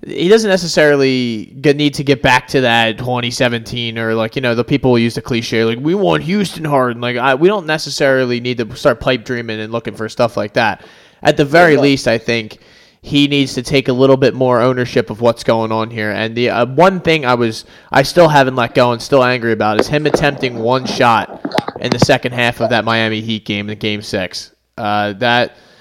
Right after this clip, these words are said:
Speaker 1: that was a
Speaker 2: Yeah.
Speaker 1: Ben Simmons-like sort of performance
Speaker 2: That
Speaker 1: where
Speaker 2: Ben
Speaker 1: he was
Speaker 2: Simmons-like
Speaker 1: scared to
Speaker 2: Yeah,
Speaker 1: touch the
Speaker 2: no.
Speaker 1: ball or shoot or just, it was disgusting.
Speaker 2: Exactly.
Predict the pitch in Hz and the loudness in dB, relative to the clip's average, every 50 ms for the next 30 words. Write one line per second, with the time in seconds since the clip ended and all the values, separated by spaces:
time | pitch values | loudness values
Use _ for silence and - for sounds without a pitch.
0 | _ _ _ - 147 151 151 151 143 139 127 147 143 147 - - - 160 147 143 | _ _ _ 2 2 4 4 4 4 6 6 8 6 6 4 2 0 0 0 0
1 | 139 131 120 123 131 120 117 113 - - - 135 127 117 110 - - 120 117 - | -2 -4 -2 -2 0 0 0 0 -2 0 0 2 2 2 -2 -4 -6 -6 -2 0
2 | 123 120 117 113 101 101 127 139 127 120 117 113 117 120 120 117 127 165 165 156 | 0 0 0 0 0 2 2 4 4 6 6 6 4 4 2 0 0 0 0 0
3 | 131 139 127 123 123 123 123 - - 127 120 120 127 160 185 160 131 123 127 160 | 4 4 6 6 6 4 2 0 0 2 2 4 6 4 4 4 2 2 2 4
4 | - 117 123 120 117 117 113 113 - - 127 120 117 117 117 113 110 110 117 113 | 4 6 6 6 6 4 2 0 -2 -2 0 0 2 2 2 0 0 -2 -4 -6
5 | - - 123 120 135 151 156 - 151 - - 147 120 - - 92 - _ _ _ | -4 -2 0 0 2 0 0 -2 -2 0 0 0 0 0 -4 -14 -16 _ _ _
6 | _ _ _ _ _ _ - - 139 135 135 165 180 202 - - - 170 131 | _ _ _ _ _ _ -6 -4 -4 0 2 4 4 4 2 2 0 -2 -2